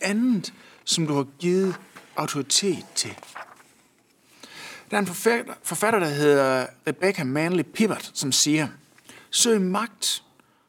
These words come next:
og du vil være kontrolleret af magt. Søg accept,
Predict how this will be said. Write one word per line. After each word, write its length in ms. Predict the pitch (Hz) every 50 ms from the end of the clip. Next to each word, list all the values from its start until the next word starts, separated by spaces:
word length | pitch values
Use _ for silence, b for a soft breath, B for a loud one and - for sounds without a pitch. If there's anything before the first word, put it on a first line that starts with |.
| b b
og 160 | - 165 165 151
du 100 | 185 185
vil 120 | 180 170
være 160 | 170 165 170
kontrolleret 640 | 170 - 175 180 180 - 208 214 247 262 220 - -
af 80 | - -
magt. 460 | - - - - _ - - - _ _ _ _ _ _ _ _ _ _ _ b b b b b b b b
Søg 320 | b - - 247 226 202 -
accept, 720 | - 165 - - - - - 226 - - - - - - -